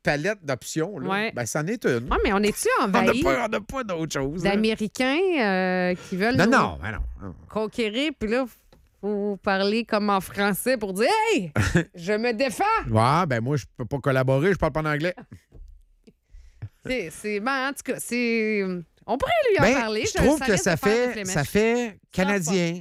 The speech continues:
Speaker 2: power. Ouais, ça
Speaker 1: C'est
Speaker 2: fait
Speaker 1: soft power.
Speaker 2: Ouais, c'est ça qu'il dit aussi. Une
Speaker 1: C'est
Speaker 2: so-,
Speaker 1: mou.
Speaker 2: on, on n'est pas des, des
Speaker 1: Nous autres, on tire pas des balles, on dit, « Il y en a pas de jack, sit. »
Speaker 2: Ouais. <laughs> Hein ?
Speaker 1: Teins-toi.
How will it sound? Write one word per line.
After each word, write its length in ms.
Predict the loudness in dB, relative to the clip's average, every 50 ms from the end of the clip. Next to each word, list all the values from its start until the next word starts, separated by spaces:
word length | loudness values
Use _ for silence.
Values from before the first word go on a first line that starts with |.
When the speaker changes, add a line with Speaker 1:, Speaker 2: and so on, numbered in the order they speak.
| -10
Speaker 2:
power. 100 | -10 -8
Ouais, 220 | -6 -6 -4 -6 -6 -6
ça 140 | -6 -6 -4
Speaker 1:
C'est 80 | -4
Speaker 2:
fait 60 | 0 2
Speaker 1:
soft 240 | 2 2 2 0
power. 520 | 0 2 2 2 2 2 2 0 0 -2 -2 -4
Speaker 2:
Ouais, 100 | -6 -6
c'est 120 | -6 -6 -6
ça 120 | -6 -6
qu'il 140 | -6 -6 -6
dit 160 | -4 -2 -4
aussi. 300 | -4 -4 -4 -4 -2 -2
Une 120 | 0 0 2
Speaker 1:
C'est 140 | 2 4
Speaker 2:
so-, 80 | 4 6
Speaker 1:
mou. 140 | 4 4 2
Speaker 2:
on, 100 | 2 -2 -6
on 60 | -8
n'est 80 | -8 -6
pas 100 | -4 -6 -8 -8 -8
des, 220 | -4 -2 -2 -2 -2
des 320 | -4 -2 -2 0 2 4
Speaker 1:
Nous 60 | 4 4
autres, 140 | 4 4 4
on 120 | 2 2
tire 240 | 2 2 0 2 2
pas 120 | 2 2 2
des 180 | 2 0 2
balles, 400 | 2 2 2 2 2 2 0 0 0
on 140 | 0 0 0
dit, « 200 | 0 0 0 0
Il 60 | 2
y 80 | 2 2
en 80 | 2 2
a 80 | 0
pas 160 | 2 2 0
de 80 | 0 0 -4
jack, 280 | -4 -4 -6 -4 -8 -8
sit. » 220 | -6 -6 -6 -8 -8 -10 _ -16 -16 -16 -18 _ -6
Speaker 2:
Ouais. 180 | -2 -2 -2 -2 -4 -6 -10 -12 -20 _ _ _ _ _ _ _ _ _
<laughs> 60 | -8 -8 -8 _ -20 -20 -20 -18 -18 -6 -2
Hein ? 340 | -2 0 0 0 -2 -4 -6 -10 _ _ -20 -20 -20 _ _ -20 -20 _ _ _ _
Speaker 1:
Teins-toi. 500 | 2 2 2 2 2 2 2 2 0